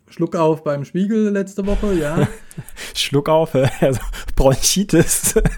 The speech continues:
Speaker 1: Aufmerksamen LeserInnen fällt es sicherlich vielleicht auch immer noch auf. Also mir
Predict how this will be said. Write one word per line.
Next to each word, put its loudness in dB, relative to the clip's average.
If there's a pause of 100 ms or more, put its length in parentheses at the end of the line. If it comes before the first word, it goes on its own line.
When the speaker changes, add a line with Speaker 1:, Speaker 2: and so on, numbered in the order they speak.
Speaker 1:
Aufmerksamen -2
LeserInnen -2
fällt -4
es -8
sicherlich -8
vielleicht -10
auch -16
immer -10
noch -14
auf. -4
Also -6
mir -6